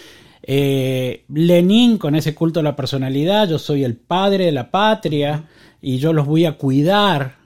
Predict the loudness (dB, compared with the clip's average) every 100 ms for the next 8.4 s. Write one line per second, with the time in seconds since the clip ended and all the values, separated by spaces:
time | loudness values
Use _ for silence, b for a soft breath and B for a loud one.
0 | _ -10 -6 -4 -4 -4 -6 -6 -8 -8
1 | -10 -10 -6 -6 -6 -8 -8 -8 -8 -8
2 | -8 -8 -8 -8 -8 -6 -6 -4 -6 -8
3 | -10 -10 -8 -6 -8 -8 -8 -6 -6 -8
4 | B B B B B B -2 0 2 0
5 | 0 -2 -4 -6 -4 0 2 0 -6 -4
6 | -4 0 0 0 -2 -8 -6 -2 0 0
7 | 0 -4 -6 -8 -4 -2 0 -2 -2 -4
8 | -4 -10 -14